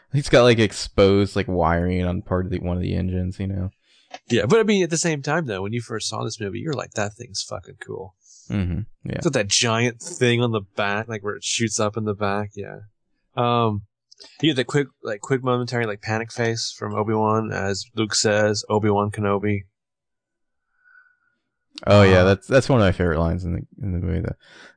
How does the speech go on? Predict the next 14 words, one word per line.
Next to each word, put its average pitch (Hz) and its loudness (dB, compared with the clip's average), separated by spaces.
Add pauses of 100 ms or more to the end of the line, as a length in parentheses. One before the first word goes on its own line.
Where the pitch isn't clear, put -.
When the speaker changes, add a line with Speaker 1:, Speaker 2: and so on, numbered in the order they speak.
(160)
Speaker 1:
"Obi-Wan 92 0
Kenobi, 82 -8 (100)
Obi-Wan. 95 -2 (1400)
Now - -6
that's 107 -6
a - -10
name 98 -4
I've 95 -2
not 92 -4
heard 90 -4
in - -8
a - -10
long 95 -6
time." - -10